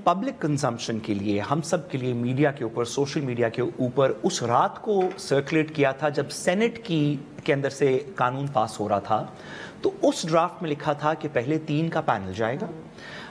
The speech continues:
अगर उन तीन के panel में से एक शख्स को offer किया जाता है कि आप chief justice बन जाएं और वो नहीं बनता,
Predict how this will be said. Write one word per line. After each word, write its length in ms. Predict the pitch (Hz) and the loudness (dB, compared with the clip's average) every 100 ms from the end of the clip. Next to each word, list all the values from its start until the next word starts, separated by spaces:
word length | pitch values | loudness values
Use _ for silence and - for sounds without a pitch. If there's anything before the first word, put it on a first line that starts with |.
| - | 0
अगर 240 | - 196 262 | 2 2 0
उन 220 | 240 196 | 0 -2
तीन 240 | 196 220 | 0 2
के 80 | 220 | 2
panel 300 | 220 165 185 | 2 0 0
में 120 | 190 | 0
से 260 | 185 185 190 | 0 -2 0
एक 140 | 151 151 | 0 0
शख्स 240 | - 175 | -2 -4
को 140 | - 175 | 0 2
offer 340 | 139 143 185 | 4 2 -2
किया 240 | - 160 | 2 2
जाता 260 | 147 139 147 | 4 2 0
है 60 | 143 | 0
कि 100 | 143 | 0
आप 120 | 135 | 0
chief 180 | - 117 | -4 -2
justice 400 | 110 - - - | -2 0 -4 -2
बन 140 | 160 | 0
जाएं 180 | 160 170 | 0 0
और 120 | 165 | 2
वो 120 | 147 | 2
नहीं 360 | 151 117 117 226 | 2 2 2 4
बनता, 460 | 196 123 127 123 | 2 2 0 0